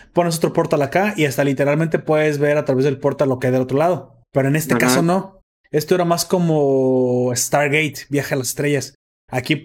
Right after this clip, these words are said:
Speaker 1: tenías que entrar y atravesar alguna clase de túnel, vamos a ponerle,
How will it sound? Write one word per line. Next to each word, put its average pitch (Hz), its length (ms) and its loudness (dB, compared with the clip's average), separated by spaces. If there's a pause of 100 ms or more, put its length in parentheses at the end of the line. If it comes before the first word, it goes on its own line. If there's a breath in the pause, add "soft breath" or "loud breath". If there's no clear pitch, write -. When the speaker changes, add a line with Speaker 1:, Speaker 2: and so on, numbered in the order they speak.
(100)
Speaker 1:
tenías 151 300 0
que - 100 0
entrar 180 680 -2
y 147 160 0
atravesar 139 600 0
alguna 160 320 0
clase 170 320 0
de 151 120 0 (320)
túnel, 208 460 2
vamos 160 280 -2
a - 80 -10
ponerle, 170 500 -2